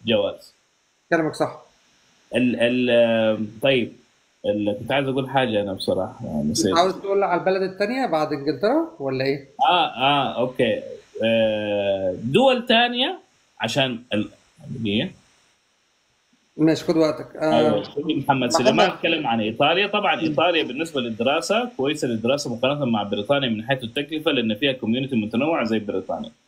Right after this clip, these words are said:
Speaker 1: نعم، إيطاليا طبعا أنا أختي درست في إيطاليا، درست
Speaker 2: مم.
Speaker 1: ماستر ومنحة اسمها منحة المقاطعات. آه،
Speaker 2: منحة المقاطعات، حلوة.
Speaker 1: أيوة.
Speaker 2: استنى، احكي على منحة المقاطعات دي، الناس تقدم عليها إزاي؟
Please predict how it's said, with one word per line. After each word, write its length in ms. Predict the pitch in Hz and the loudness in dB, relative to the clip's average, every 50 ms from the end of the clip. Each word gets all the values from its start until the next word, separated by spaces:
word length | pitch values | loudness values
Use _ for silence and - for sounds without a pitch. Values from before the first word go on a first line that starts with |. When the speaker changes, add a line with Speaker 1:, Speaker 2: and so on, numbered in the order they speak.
| _ _ _ | _ _ _
Speaker 1:
نعم، 340 | 127 131 123 110 101 98 - - | 0 0 2 0 -2 -4 -4 -6
إيطاليا 360 | 120 117 202 247 277 262 240 | 0 2 4 4 4 4 4
طبعا 340 | 233 247 247 240 226 254 349 381 - - _ _ _ _ _ _ _ _ _ _ _ _ _ - | 4 4 4 4 4 2 2 -2 -6 -12 _ _ _ _ _ _ _ _ _ _ _ _ _ -2
أنا 180 | 139 175 196 185 | 0 2 2 2
أختي 180 | - - 208 196 | 0 -2 -2 0
درست 340 | 185 196 196 190 190 160 | 0 0 2 0 -2 -2
في 100 | - 131 | -2 0
إيطاليا، 540 | 117 113 104 117 110 101 101 107 156 - - - _ - | 0 0 0 0 -2 -2 0 -2 -2 -4 -6 -8 _ -4
درست 240 | 113 127 123 127 | -4 -4 -2 -4
Speaker 2:
مم. 180 | 117 - - 107 | -6 -4 -2 0
Speaker 1:
ماستر 340 | 107 113 120 - - 196 226 - - - _ _ - | 0 0 0 0 -2 -4 -4 -6 -10 -20 _ _ -4
ومنحة 600 | 113 117 139 165 185 185 - - 165 226 - - - _ - | -2 0 2 2 0 0 0 0 0 0 0 -4 -10 _ -14
اسمها 220 | - - - 147 131 | -6 -2 0 0 0
منحة 300 | 143 165 180 - 151 - 147 | 0 -2 -2 -4 -2 -2 0
المقاطعات. 720 | 123 120 113 113 120 113 107 - 110 101 104 92 87 - - - _ _ _ _ _ _ _ _ _ _ _ _ _ _ _ _ _ _ - | 0 0 0 0 0 0 2 0 0 0 0 -2 -4 -6 -12 -20 _ _ _ _ _ _ _ _ _ _ _ _ _ _ _ _ _ _ -2
آه، 120 | - - | 2 4
Speaker 2:
منحة 380 | 180 202 208 208 202 202 - 190 180 | 4 4 4 2 0 0 -2 -2 -4
المقاطعات، 800 | 175 170 - - - - 185 185 185 185 170 147 143 139 131 - - - - - | -6 -6 -8 -12 -8 -2 0 0 0 0 -2 -2 -2 -2 -4 -6 -12 -18 -4 0
حلوة. 200 | 208 247 262 233 | 0 0 2 2
Speaker 1:
أيوة. 120 | 208 185 | 0 0
Speaker 2:
استنى، 280 | - - 226 240 226 233 240 254 220 - - - _ _ _ _ _ _ _ - 208 | 0 0 -2 -2 -2 -2 -4 -6 -8 -8 -12 -20 _ _ _ _ _ _ _ 2 2
احكي 200 | 220 - - 240 | 2 2 2 2
على 160 | 220 208 202 | 2 4 2
منحة 280 | 202 240 233 226 226 214 | 2 0 -2 -2 -2 -2
المقاطعات 540 | 185 185 185 180 185 180 185 185 214 208 180 | -2 -4 -2 -2 -2 0 0 0 0 0 0
دي، 80 | 214 | -2
الناس 220 | 208 208 220 214 - | -2 -2 -4 -2 -2
تقدم 260 | 208 208 190 196 185 | -2 -2 0 0 0
عليها 220 | 180 190 202 185 | 0 2 2 0
إزاي؟ 300 | 185 160 160 190 196 160 | -2 -2 -2 -2 -2 -2